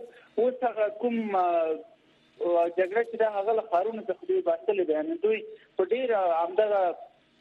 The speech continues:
هغه سټیج چې نن ترلاسه کړی دی، که چیرې دوی دغسې کارونه کوي، دوی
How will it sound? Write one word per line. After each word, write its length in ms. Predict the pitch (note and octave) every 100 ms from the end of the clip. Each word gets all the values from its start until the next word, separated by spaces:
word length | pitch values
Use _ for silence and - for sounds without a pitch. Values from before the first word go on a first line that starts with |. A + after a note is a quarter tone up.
| - -
هغه 220 | F3+ F3+ F3+
سټیج 240 | A#3+ A#3+ -
چې 60 | - F#3+
نن 120 | G3+
ترلاسه 300 | F4+ - - -
کړی 120 | G4+
دی، 60 | F4+
که 120 | F4+ -
چیرې 200 | A3+ G3+ G#3+
دوی 100 | G#3
دغسې 260 | G#3 G3+ -
کارونه 280 | F#3 G3 G#3 G#3
کوي، 220 | G3+ A3 - - _ - -
دوی 160 | B3